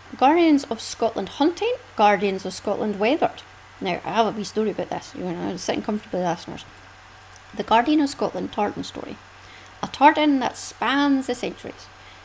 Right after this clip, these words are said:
Without doubt, two of the most important men in Scottish history of the past thousand years were William Wallace and Robert the Bruce. It is also unique that they lived at the same time and actually knew each other. After the Battle of Stirling Brig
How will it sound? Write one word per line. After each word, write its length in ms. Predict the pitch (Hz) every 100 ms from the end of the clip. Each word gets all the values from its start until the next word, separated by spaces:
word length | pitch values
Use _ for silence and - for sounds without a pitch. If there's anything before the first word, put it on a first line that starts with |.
| -
Without 340 | 240 349 -
doubt, 240 | 233 202 -
two 160 | - 320
of 60 | 349
the 60 |
most 260 | 302 294 247
important 420 | 220 311 311 -
men 200 | 208 196
in 80 | 190
Scottish 320 | - - -
history 300 | 196 - 180
of 120 | 196
the 100 | 202 - -
past 300 | - 294 302
thousand 560 | - - 320 349 320 233
years 280 | 185 190 - - - -
were 100 | 220
William 360 | 214 277 294 262
Wallace 360 | 170 180 - - - -
and 160 | 269 254
Robert 240 | 180 175
the 80 | 202
Bruce. 420 | 254 277 - - - - - - - -
It 120 | 247 220
is 180 | 262
also 260 | 277 320 392
unique 500 | 294 320 285 269 - -
that 200 | 220 220
they 80 | 208
lived 260 | 220 233 -
at 60 |
the 80 | -
same 260 | - 214 208
time 260 | 202 196
and 100 | -
actually 260 | 240 - 247
knew 160 | 254
each 180 | 370 440
other. 180 | 185 - - - - - - - - - - - - - - - - -
After 320 | 339 392 359
the 80 | 330
Battle 280 | 247 -
of 60 | 208
Stirling 360 | - 220 208 190
Brig 240 | 180 190